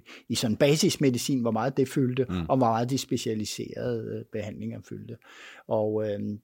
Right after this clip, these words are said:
Speaker 1: det var sådan så, at man, det var nok der, man flest amerikanere i basen, øh, fik me-, mest glæde af, at priserne blev sat ned.
Speaker 2: Mm.
Speaker 1: Det er jo over en bred kamp, de er tre gange højere end i for eksempel England.
Speaker 2: Der er ingen tvivl om, at det her, det er et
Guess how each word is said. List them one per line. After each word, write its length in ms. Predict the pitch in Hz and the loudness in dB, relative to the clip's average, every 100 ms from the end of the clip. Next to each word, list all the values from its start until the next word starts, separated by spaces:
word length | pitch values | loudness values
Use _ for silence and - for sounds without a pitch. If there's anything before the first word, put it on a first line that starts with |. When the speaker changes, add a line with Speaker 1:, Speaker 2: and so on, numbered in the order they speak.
| 139 | 0
Speaker 1:
det 120 | 151 | 6
var 220 | 143 160 | 6 6
sådan 280 | 156 156 143 | 2 -2 -2
så, 160 | 135 117 | -2 -2
at 60 | |
man, 300 | 120 117 113 - - | -2 -4 -6 -8 -2
det 180 | 120 113 | -2 0
var 180 | 107 | -2
nok 400 | 107 120 135 - | -2 -2 -2 -2
der, 300 | 151 143 143 | -2 -2 -2
man 220 | 135 113 110 | -2 -4 -4
flest 360 | - 139 - | -4 -4 -2
amerikanere 720 | 131 107 - - 127 127 127 113 147 | -2 -2 -4 -4 -4 -4 -6 -6 -6
i 120 | 113 | -4
basen, 500 | 113 117 131 - 147 - - _ | 0 0 0 -4 -8 -10 -20 _
øh, 100 | - | -6
fik 200 | - 127 | 0 0
me-, 380 | 123 120 - 117 | 2 0 0 2
mest 260 | 120 110 - | 2 0 -2
glæde 360 | 107 107 117 | 0 0 0
af, 240 | 98 110 - | -4 -8 -10
at 180 | 110 - | -10 -8
priserne 420 | 107 107 120 110 | -6 -6 -8 -10
blev 200 | 110 107 | -10 -12
sat 240 | - 107 | -12 -10
ned. 120 | - - _ - | -12 -12 _ -14
Speaker 2:
Mm. 60 | |
Speaker 1:
Det 340 | - - _ 113 | -14 -14 _ -2
er 20 | |
jo 100 | 110 | 0
over 120 | 110 | 0
en 60 | 117 | 0
bred 220 | 120 127 | 0 -2
kamp, 360 | - 117 120 123 | -4 -6 -8 -8
de 220 | 117 104 | -6 -6
er 120 | 98 | -8
tre 240 | - 101 | -10 -12
gange 280 | - 110 117 | -10 -12 -10
højere 300 | 104 113 120 | -10 -12 -12
end 200 | 120 104 - _ _ - | -12 -12 -18 _ _ -14
i 360 | 120 104 95 104 _ - | -10 -10 -12 -20 _ -14
for 80 | |
eksempel 320 | - - 90 95 | -12 -12 -12 -12
England. 320 | 98 110 - _ _ _ _ - | -12 -14 -18 _ _ _ _ 2
Speaker 2:
Der 100 | 98 | 6
er 20 | |
ingen 140 | 107 117 | 6 4
tvivl 280 | 117 110 | 0 2
om, 160 | 98 92 | 4 4
at 140 | 85 | 2
det 140 | 107 98 | 2 4
her, 160 | 104 | 2
det 280 | 90 101 101 | 2 2 4
er 80 | |
et 80 | 87 | 4